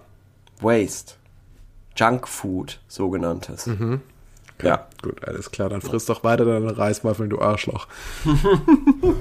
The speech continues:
Speaker 1: Ich mag
Speaker 2: Wenn du
Speaker 1: Reiswaffeln
Speaker 2: das
Speaker 1: nicht mal.
Speaker 2: Magst du nicht? Ich auch nicht.
Speaker 1: Nee.
Speaker 2: Ich hasse Reiswaffeln. Ich finde, das ist das, ich
Speaker 1: Trocken.
Speaker 2: finde, das ist eine Selbstgeißel-,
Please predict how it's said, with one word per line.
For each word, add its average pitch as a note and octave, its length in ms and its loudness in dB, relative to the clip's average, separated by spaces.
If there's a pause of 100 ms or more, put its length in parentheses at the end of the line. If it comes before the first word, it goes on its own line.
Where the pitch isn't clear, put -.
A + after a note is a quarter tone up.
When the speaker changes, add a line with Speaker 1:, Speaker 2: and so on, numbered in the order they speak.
(240)
Speaker 1:
Ich - 180 -8 (420)
mag A#2 280 0
Speaker 2:
Wenn - 40 -12
du G2+ 40 -2
Speaker 1:
Reiswaffeln C3+ 280 6
Speaker 2:
das D3 200 6
Speaker 1:
nicht - 180 -14
mal. - 140 -14 (280)
Speaker 2:
Magst C#3+ 280 4
du - 40 6
nicht? F3 320 4 (120)
Ich - 180 -12
auch - 180 -8
nicht. G2+ 160 -4
Speaker 1:
Nee. F#2 40 -10
Speaker 2:
Ich - 200 -14
hasse D3+ 300 -4
Reiswaffeln. G2 540 -10
Ich - 80 -10
finde, B2+ 160 0
das B2 100 -2
ist B2 240 -4
das, - 200 0 (300)
ich - 60 -
Speaker 1:
Trocken. - 160 -6
Speaker 2:
finde, D3 220 2
das C#3+ 140 2
ist C#3 220 -2
eine C3 100 -2
Selbstgeißel-, B2 800 0